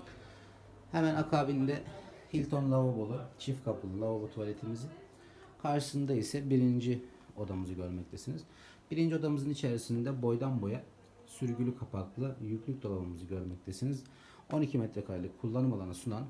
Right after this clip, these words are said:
birinci odamız oldukça geniş. Bu arada yirmi sekiz buçuk metrekarelik net kullanım alanıyla salonumuzda oldukça ferah bir kullanım alanı sunmakta.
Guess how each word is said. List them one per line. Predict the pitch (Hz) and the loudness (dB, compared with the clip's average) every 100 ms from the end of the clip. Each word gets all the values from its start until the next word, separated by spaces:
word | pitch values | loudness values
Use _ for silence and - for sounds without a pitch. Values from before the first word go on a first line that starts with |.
| - - - - - - | -12 -20 -20 -20 -20 -6
birinci | 110 127 127 | 4 4 6
odamız | 104 107 135 135 | 4 0 -2 0
oldukça | 123 95 - 131 | 0 0 -2 -2
geniş. | 113 98 95 - - - - - - - - - | 2 2 0 -4 -16 -20 -20 -20 -20 -20 -16 -2
Bu | |
arada | 151 120 139 | 2 4 4
yirmi | 135 131 139 135 | 6 6 6 6
sekiz | 139 139 135 151 | 4 4 4 0
buçuk | 135 127 113 | 0 -2 -4
metrekarelik | 101 - 98 92 117 117 | -4 -4 -4 -4 -2 0
net | 127 127 | 0 0
kullanım | 117 110 120 | 0 2 4
alanıyla | 117 104 90 | 2 0 -2
salonumuzda | 85 113 110 104 87 107 | -4 -2 0 0 -2 -4
oldukça | 113 92 92 - 135 - - - - - | -2 -2 -4 -2 -4 -4 -20 -20 -20 -8
ferah | 123 101 92 - | -2 -2 -2 -4
bir | 123 - - - - - - | -8 -10 -20 -20 -20 -14 -2
kullanım | 131 107 92 | 0 0 0
alanı | 104 131 | -2 -2
sunmakta. | - 113 95 - 143 | -2 -2 -2 -6 -10